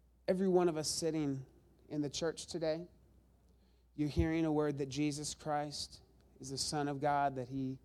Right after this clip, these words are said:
came to give his life to redeem the world, to bring them back into relationship with God. Whether you believe it or not doesn't matter. You've heard it,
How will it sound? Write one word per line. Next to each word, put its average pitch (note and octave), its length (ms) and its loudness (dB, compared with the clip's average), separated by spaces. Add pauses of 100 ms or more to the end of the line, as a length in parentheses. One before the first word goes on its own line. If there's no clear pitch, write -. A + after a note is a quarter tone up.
(360)
came D3 360 -2
to B2+ 260 -4 (400)
give C#3 100 -8
his C3 200 -6
life D3 600 0 (720)
to B2+ 120 -4
redeem D#3 480 0
the D3+ 80 2
world, D3+ 380 0
to D3 40 -8
bring C#3+ 200 -2
them C3 100 -2
back D3 300 -6
into D3 160 2
relationship C#3+ 800 -2 (120)
with C#3 280 -6
God. D3+ 280 2 (320)
Whether D#3+ 220 2
you D3+ 240 4
believe C#3 600 0
it F3+ 320 2 (120)
or C3+ 140 2
not C3+ 360 -2
doesn't C3+ 320 -6
matter. B2+ 360 -4
You've B2 300 -6 (200)
heard E3+ 240 0
it, C3 220 -2